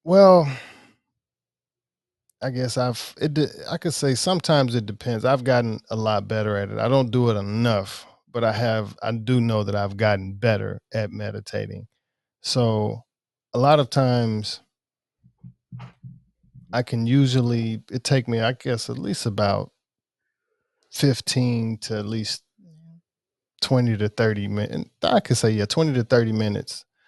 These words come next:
Sometimes I can get into it a lot faster,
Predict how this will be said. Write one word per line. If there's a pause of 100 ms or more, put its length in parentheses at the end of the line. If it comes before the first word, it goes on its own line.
(100)
Sometimes
I
can
get
into
it
a
lot
faster,